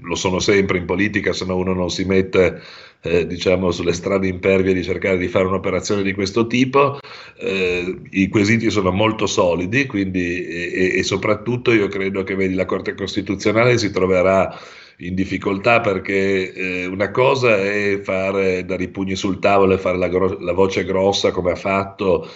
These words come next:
rispetto alla questione, per esempio, dell'obbligo vaccinale, in cui ha fatto un'infamia terribile, ma l'ha fatta nei confronti di una minoranza del paese.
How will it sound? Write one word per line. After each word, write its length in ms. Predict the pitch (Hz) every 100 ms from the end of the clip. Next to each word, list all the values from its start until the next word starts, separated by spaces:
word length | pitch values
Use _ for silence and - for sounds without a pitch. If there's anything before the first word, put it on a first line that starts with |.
| - -
rispetto 580 | 90 90 - 95 90 90
alla 160 | 90
questione, 420 | 92 85 98 92
per 140 | 92 90
esempio, 300 | 90 87 95
dell'obbligo 440 | 90 92 95 87
vaccinale, 600 | 90 87 92 95 107 107
in 60 | 92
cui 140 | 87
ha 60 | 85
fatto 260 | 90 85
un'infamia 540 | 87 90 85 95 98 95
terribile, 580 | 95 87 101 110 113 90
ma 120 | 87
l'ha 100 | 87
fatta 720 | - 92 101 - 98 95 92
nei 100 | 90
confronti 460 | 85 87 98 95 95
di 100 | 87
una 120 | 90
minoranza 680 | 92 92 87 92 92 87
del 160 | 90 85
paese. 560 | 85 85 82 78 85